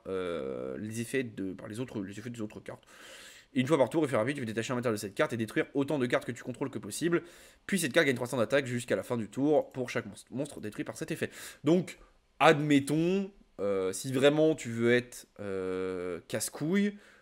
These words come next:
tu mets Crouk Crouk sur ton board, tu pop le sanctuaire derrière, il passe à deux mille six et il est insensible. Et du coup, tu peux peut-être essayer d'aller tanker un tour, un truc comme ça. Bon, ça c'est un peu, en vrai, Crouk Crouk c'est un peu,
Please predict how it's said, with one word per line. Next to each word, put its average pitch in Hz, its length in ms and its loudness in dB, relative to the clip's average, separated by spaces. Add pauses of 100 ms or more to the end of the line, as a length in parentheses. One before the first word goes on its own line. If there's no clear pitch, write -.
(140)
tu - 140 -4
mets 170 140 8
Crouk 151 240 0
Crouk 151 240 -2
sur 139 160 -4
ton 117 100 -4
board, 147 520 8
tu 139 160 -8
pop 143 180 2
le 131 80 -2
sanctuaire 117 380 -2
derrière, 120 520 6
il 120 100 -8
passe 131 240 2
à 113 60 0
deux 110 120 -4
mille 104 160 -4
six 151 480 -4
et 123 400 2
il 104 160 -4
est 113 300 2
insensible. 110 480 -10
Et - 20 -10
du 98 100 -12
coup, - 100 -12
tu - 80 -14
peux 90 100 -16
peut-être 110 220 -12
essayer 101 180 -12
d'aller 98 180 -4
tanker 95 240 -16
un 95 120 -16
tour, 107 160 -8
un 104 40 -8
truc - 120 -16
comme - 120 -18
ça. 120 180 -6 (560)
Bon, 117 260 2
ça 151 180 0
c'est 156 100 0
un 131 80 2
peu, 120 240 -8
en 135 80 4
vrai, 180 140 8
Crouk 160 180 -4
Crouk 180 180 -4
c'est 139 120 2
un 123 80 6
peu, 139 340 -2